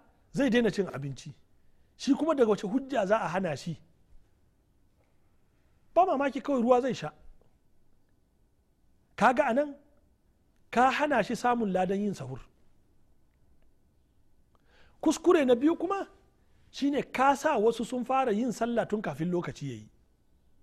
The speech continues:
Don wasu suna nan suna jiran sa-, kiran sallah ne. Da zarar ya ji kiran sallah, to, zai tashi ya yi sallan asubahi. Nan kuma kaga ka jefa wasu cikin rudani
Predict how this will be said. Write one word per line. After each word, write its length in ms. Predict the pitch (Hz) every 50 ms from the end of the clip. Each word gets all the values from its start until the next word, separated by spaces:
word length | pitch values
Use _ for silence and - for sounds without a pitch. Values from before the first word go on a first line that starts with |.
| - _ _ _ _ _ _ _ _ _ _ _ _ _ _ _ _ _ _ _ _ _ _ _ _ _ _ _ _ _ _ _ _ _ _ _ _ _ _ _ _ _ _ _ -
Don 280 | 143 135 277 302 330
wasu 200 | 349 339 - -
suna 260 | 294 - 349 349 277 233
nan 120 | 247 254
suna 240 | 247 - 302 269 220
jiran 260 | 180 240 262 226 196
sa-, 140 | - - - - _ _
kiran 220 | - 269 247 220 160
sallah 300 | - 175 185 180 160 131
ne. 140 | 123 120 - _ _ _ _ _ _ _ _ _ _ _ _ _ -
Da 140 | 135 202 208
zarar 400 | 190 262 285 294 311 320 311 311
ya 180 | 302 302 294 294
ji 100 | 294 294
kiran 260 | - 302 285 269 226
sallah, 280 | 190 226 233 233 208 175
to, 100 | - 180
zai 140 | 180 233 214
tashi 260 | - 208 196 180 -
ya 40 | 170
yi 40 | 139
sallan 280 | - 185 185 165 156
asubahi. 420 | 139 - 139 139 139 143 143 127 131 - - - _ _ _ _ _ _ _ _ _ _ _ _ _ _ _ _ _ _ _ _ _ _ _ _ _ _ _ _ _ _ - - _ _ _ _ _ _ _ _ _ _ _ _ _ _ _ _
Nan 220 | 175 214 277 294 -
kuma 180 | - 240 240 233
kaga 260 | 214 233 240 254 233
ka 220 | 240 240 247 262
jefa 320 | 208 180 254 277 269 - 226
wasu 240 | 202 208 202 - 226
cikin 260 | - 226 - 254 254
rudani 720 | 240 233 220 202 196 190 - 214 226 247 254 277 294 311